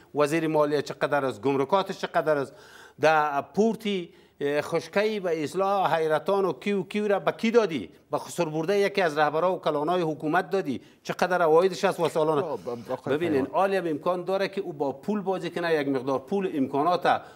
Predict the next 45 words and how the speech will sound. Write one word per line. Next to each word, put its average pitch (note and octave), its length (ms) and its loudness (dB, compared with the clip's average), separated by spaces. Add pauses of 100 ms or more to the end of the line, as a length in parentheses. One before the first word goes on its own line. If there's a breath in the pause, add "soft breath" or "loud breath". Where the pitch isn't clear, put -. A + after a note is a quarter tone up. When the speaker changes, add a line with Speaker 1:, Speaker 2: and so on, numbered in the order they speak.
(140 loud breath)
Speaker 1:
باز C3 240 -2
به C3+ 120 2
یک C3+ 120 0
دو A#2+ 120 -2
سه G3+ 220 4
تا، C#3+ 280 4 (400 loud breath)
اه، C3+ 420 4
اجینتش D#3+ 600 0
خدای E3+ 280 2
ناخواسته D#3+ 520 2
در D3 140 0
داخل C3+ 360 0
شورا D3 320 4
پیدا D#3+ 380 4
کنه F#3+ 360 2 (300 loud breath)
و B2+ 100 0
بری F#3 300 0
از D3+ 160 0
وا F#3+ 180 2
بته G3+ 220 0
و F3 160 2
یک D#3 220 -2
مجموعه D3+ 400 0
کلان A#3 580 4
از، D3+ 240 -2 (240 loud breath)
از C3+ 140 0
وکلا D3+ 420 4
را D#3+ 100 4
بدنام D3 400 2
بسازه، F3 300 -2
مثل D#3+ 280 -4
که E3 200 -8 (340 loud breath)
گفت D#3 200 -2
که F3+ 100 4
وکیلا D#3+ 420 4
کسایی D#3+ 340 2
را D#3 80 2
مقرر D3 380 2
می‌کنن D#3 280 -2
از D3 300 4
بیست D#3 180 -6
تا D3 100 4
هشتاد D#3 300 2
هزار D3+ 260 2
می‌گیرن. D3 340 2